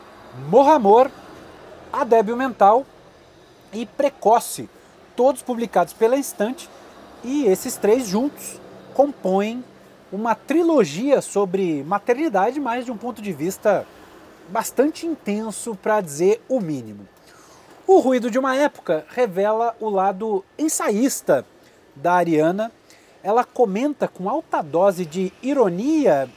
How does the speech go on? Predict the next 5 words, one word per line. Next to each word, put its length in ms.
e 40
certo 680
escárnio 840
o 180
ecossistema 1040